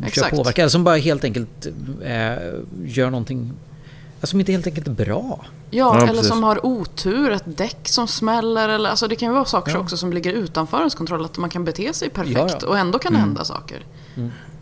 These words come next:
Speaker 1: Ja, nej, usch vad deppigt. Ska vi gå vidare
Speaker 3: Men så
Speaker 1: till
Speaker 3: är, så är ju livet överlag faktiskt. Det är inte bara i trafiken.
Speaker 1: <laughs> Nej,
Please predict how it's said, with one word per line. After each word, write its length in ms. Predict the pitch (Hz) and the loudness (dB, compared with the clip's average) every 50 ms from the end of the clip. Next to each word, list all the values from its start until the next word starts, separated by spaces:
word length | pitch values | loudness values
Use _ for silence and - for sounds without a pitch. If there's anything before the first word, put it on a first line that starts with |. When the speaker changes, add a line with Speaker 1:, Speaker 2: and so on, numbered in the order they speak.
| - - - - - - - - - - - - - - - | -20 -20 -20 -20 -20 -20 -20 -20 -20 -20 -20 -20 -18 -10 0
Speaker 1:
Ja, 300 | - - - - - - | 0 0 0 0 -6 0
nej, 220 | - 220 233 - 226 | 2 2 4 4 2
usch 180 | 247 - - | 0 0 0
vad 100 | 196 175 | 0 0
deppigt. 280 | 180 156 - - 113 - | 0 -2 -4 -4 -4 -4
Ska 140 | - - 214 | -2 -2 0
vi 60 | 226 | 0
gå 60 | 240 | 2
vidare 140 | 226 226 214 | 2 4 4
Speaker 3:
Men 60 | 113 110 | 4 6
så 180 | - 135 127 | 8 8 10
Speaker 1:
till 160 | 123 117 - | 10 8 6
Speaker 3:
är, 40 | - | 4
så 220 | - - - 131 123 | 2 6 8 8 8
är 80 | 113 | 10
ju 140 | 110 110 110 | 8 8 8
livet 320 | 101 98 95 90 92 - | 8 6 6 4 4 4
överlag 440 | 95 95 95 92 95 87 80 85 82 | 6 6 8 8 8 6 6 4 0
faktiskt. 500 | - - - - - - - - - - | -4 -10 -10 -8 -4 -4 -4 -4 -2 2
Det 60 | 101 | 4
är 40 | 98 | 4
inte 140 | 95 92 92 | 4 4 4
bara 260 | 90 95 90 80 82 | 4 4 4 4 4
i 20 | 82 | 4
trafiken. 500 | - 90 82 - 80 82 - - - - - - - - - | 2 2 2 2 0 -2 -2 -6 -8 -8 -8 -8 -10 -12 -12
Speaker 1:
<laughs> 260 | - - - - - | -2 -2 -2 -2 2
Nej, 360 | - 185 185 185 180 180 - | 2 2 4 4 2 2 0